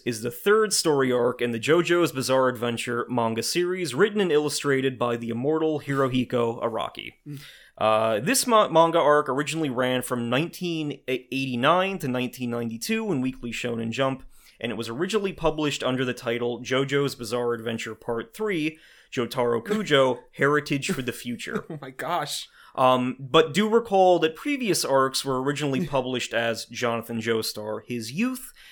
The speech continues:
Speaker 1: and
Speaker 2: Mm.
Speaker 1: Joseph Joestar, His Proud Lineage.
Speaker 2: Mm-hmm.
Speaker 1: Um, so,
Speaker 2: Lineage.
Speaker 1: lineage.
Speaker 2: <laughs>
Speaker 1: Oof.
Speaker 2: Lineage.
Speaker 1: Um, so the, we'll get to this in a moment,
Speaker 2: Mm-hmm.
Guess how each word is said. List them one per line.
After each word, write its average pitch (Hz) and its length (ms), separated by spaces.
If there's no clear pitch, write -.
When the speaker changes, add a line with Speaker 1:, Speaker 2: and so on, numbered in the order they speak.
Speaker 1:
and 120 140
Speaker 2:
Mm. 117 40
Speaker 1:
Joseph 185 340
Joestar, 135 720
His 127 240
Proud 113 500
Lineage. 110 640
Speaker 2:
Mm-hmm. 147 480
Speaker 1:
Um, 107 400
so, 165 200
Speaker 2:
Lineage. 131 320
Speaker 1:
lineage. 151 540
Speaker 2:
<laughs> - 300
Speaker 1:
Oof. 120 60
Speaker 2:
Lineage. 151 640
Speaker 1:
Um, 113 560
so 131 640
the, 127 460
we'll 151 160
get 226 180
to 214 60
this 185 220
in 160 80
a 143 40
moment, 117 460
Speaker 2:
Mm-hmm. 160 240